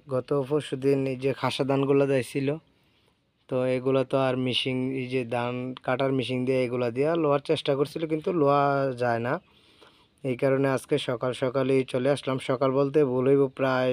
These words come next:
সকাল দশটা বাজে। আপনার প্রচুর ঠান্ডা পড়ে রয়েছে, তো এই কারণে আপনার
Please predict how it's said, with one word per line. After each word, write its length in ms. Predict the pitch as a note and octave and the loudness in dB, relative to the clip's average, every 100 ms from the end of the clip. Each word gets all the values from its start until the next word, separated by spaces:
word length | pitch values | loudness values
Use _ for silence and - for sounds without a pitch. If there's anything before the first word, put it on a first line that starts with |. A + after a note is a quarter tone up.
| A#2+ | -2
সকাল 340 | C3 A#2+ B2+ A#2+ | -2 0 0 0
দশটা 360 | B2 A2+ - A#2 | 0 -2 -2 0
বাজে। 280 | A#2+ B2+ F3 _ _ _ - _ - | 0 -2 -4 _ _ _ -20 _ -8
আপনার 280 | A2+ - B2+ | -8 -4 -4
প্রচুর 340 | A#2 D3 C#3+ D#3+ | 2 2 4 0
ঠান্ডা 280 | C#3 C3 B2+ | 2 2 2
পড়ে 240 | A#2+ C3 B2 | 0 0 0
রয়েছে, 260 | C3 A#2+ C3+ | -2 -2 -4
তো 100 | C3+ | -2
এই 140 | B2+ | -2
কারণে 360 | B2 C3+ C3 C3+ | 0 -2 0 -2
আপনার 380 | C3 C3+ C3 | -2 -2 -2